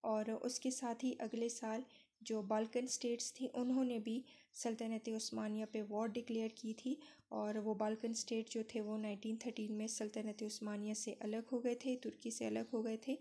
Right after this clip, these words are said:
और कहा जाता है कि इसमें ब्रिटिश, अ, का बहुत बड़ा हाथ था। अब जनरल impression among Muslims, यानी ये जो कुछ हो रहा था मुसलमानों के साथ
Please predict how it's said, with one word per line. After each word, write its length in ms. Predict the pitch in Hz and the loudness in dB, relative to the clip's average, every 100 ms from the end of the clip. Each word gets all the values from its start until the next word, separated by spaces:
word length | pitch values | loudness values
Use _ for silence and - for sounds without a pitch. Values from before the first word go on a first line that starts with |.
| - - - - | -4 -18 -14 -2
और 220 | 220 220 | 0 0
कहा 260 | 247 233 240 | 0 -2 0
जाता 280 | 226 214 220 | 0 -2 -2
है 60 | |
कि 120 | 220 | -2
इसमें 300 | 220 - 220 | -2 -2 -4
ब्रिटिश, 520 | 220 214 226 220 - - | -2 0 0 0 -2 -4
अ, 40 | - 214 208 - - _ - - | -4 -2 -2 -4 -6 _ -12 -4
का 100 | 220 | -2
बहुत 360 | 214 208 214 - | 0 0 -2 -2
बड़ा 200 | 202 247 - - - _ | -2 -2 -6 -20 -20 _
हाथ 240 | - 208 | -4 -2
था। 440 | 202 - 208 208 - _ _ - - - - - - - - _ | -2 -6 -6 -6 -10 _ _ -20 -20 -20 -20 -20 -20 -20 -20 _
अब 200 | 240 233 - - | -2 -2 -2 -2
जनरल 440 | 233 247 269 302 - 233 | 0 4 2 2 -2 0
impression 760 | 226 220 220 - 254 262 214 | 0 2 4 4 2 0 -2
among 260 | 214 214 214 | 0 0 0
Muslims, 480 | 208 - 240 254 233 | -2 -2 -2 0 0
यानी 220 | 220 233 | 0 2
ये 180 | 240 233 | 0 0
जो 180 | 240 | 0
कुछ 260 | 233 254 254 | 2 2 0
हो 140 | 233 | 0
रहा 140 | 233 226 | 2 2
था 180 | - 220 | 0 -2
मुसलमानों 560 | 220 233 214 214 214 | 0 0 2 2 0
के 140 | 214 220 | 0 -2
साथ 320 | - 220 | 0 0